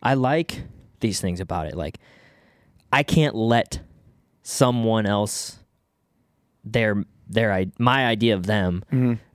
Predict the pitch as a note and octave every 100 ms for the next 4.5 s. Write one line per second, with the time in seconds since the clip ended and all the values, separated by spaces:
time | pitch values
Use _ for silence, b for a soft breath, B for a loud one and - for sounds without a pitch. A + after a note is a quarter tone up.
0 | - A#2+ B2+ G#2+ C3+ C3 A#2 G#2 G#2 A2
1 | E2+ F2 A#2 A2+ G#2 G2 G2 F2 E2 F#2
2 | F2 C2 - - - G#2 G2 F2+ B B
3 | B A#2+ A#2 G2+ F#2 E2+ E2+ C2+ - G#1+
4 | B2+ - A2+ G#2+